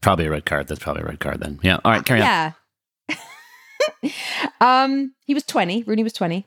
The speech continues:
Speaker 2: Beckham was twenty-three. Lauren James is twenty-one. Oh, of course she has to take blame. She's twenty-one. She's not thirty-one. She's twenty-one.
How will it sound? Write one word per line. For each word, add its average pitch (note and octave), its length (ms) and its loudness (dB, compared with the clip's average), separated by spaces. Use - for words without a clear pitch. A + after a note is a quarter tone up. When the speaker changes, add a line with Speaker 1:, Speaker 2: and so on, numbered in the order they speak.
Speaker 2:
Beckham A3 200 2
was A3+ 100 4
twenty-three. D#3+ 560 -2
Lauren F#3+ 220 4
James F#3 240 0
is F#3 100 -8
twenty-one. D3+ 520 -4
Oh, D4+ 140 6
of C4 100 -8
course B3 320 0
she G3 100 0
has F#3+ 140 -2
to F#3 60 -10
take E3+ 260 -2
blame. C#3 360 0
She's - 220 -2
twenty-one. G#3+ 560 2
She's A#3+ 220 -6
not E4+ 180 -4
thirty-one. D#3 420 0
She's A3 140 -4
twenty-one. G3+ 460 0